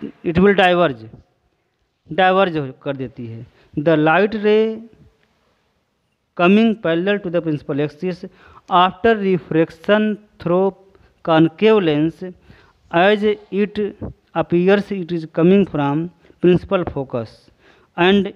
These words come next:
it is diverged, इसलिए इसे हम डाइवर्जिंग लेंस कहते हैं। Convex concave lens is also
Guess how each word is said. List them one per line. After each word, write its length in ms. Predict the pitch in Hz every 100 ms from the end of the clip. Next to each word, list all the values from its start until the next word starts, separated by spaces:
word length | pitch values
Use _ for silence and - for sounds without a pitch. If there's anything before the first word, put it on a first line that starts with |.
| -
it 280 | 196 202 - _ _ _ _ _ _ 180
is 140 | 180
diverged, 840 | 165 156 151 156 131 120 110 - - _ _ _ _ _ -
इसलिए 320 | - 196 214
इसे 180 | - 190
हम 160 | 190
डाइवर्जिंग 320 | 165 156 180
लेंस 160 | 165 151
कहते 320 | - 135 -
हैं। 220 | 117 120 _ _ _ -
Convex 420 | 170 170 190 214 - -
concave 480 | 170 165 - 214 214
lens 420 | 160 190 196 -
is 160 | 185 160
also 540 | 165 160 160 - 202